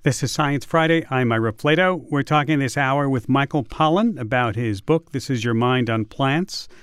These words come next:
the way humans interact with, uh, caffeine, mescaline, and opium. And you can join our conversation, eight four four, seven two four, eight two five five, eight four four,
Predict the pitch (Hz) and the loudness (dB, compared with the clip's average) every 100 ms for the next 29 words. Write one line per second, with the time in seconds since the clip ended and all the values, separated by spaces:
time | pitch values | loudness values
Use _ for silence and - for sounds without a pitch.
0 | - - 120 110 127 117 117 113 101 123 | -20 -8 -2 0 0 2 2 0 0 -2
1 | 113 117 113 113 - 117 101 101 - - | -4 -2 -2 -4 -4 -8 -8 -10 -12 -10
2 | 101 185 185 175 135 143 - 143 143 147 | -4 0 2 2 0 -2 -6 -2 2 2
3 | 139 - - - - - 156 175 185 247 | 0 -6 -20 -8 -2 2 2 2 2 2
4 | 190 156 165 202 226 175 196 190 - 180 | 2 2 2 2 2 2 2 0 0 0
5 | 175 - 180 170 233 233 - 165 165 - | 0 0 0 0 0 -2 0 -2 0 0
6 | 175 - 180 165 - 165 170 175 160 - | 0 0 0 0 0 0 -2 -2 -4 0
7 | 175 190 - - - - 151 - 165 147 | 0 0 -6 -20 -6 0 0 0 0 0
8 | - 160 151 - 156 160 170 143 151 - | 0 0 0 0 0 2 0 -2 -4 0
9 | 151 - 160 156 | -2 0 0 0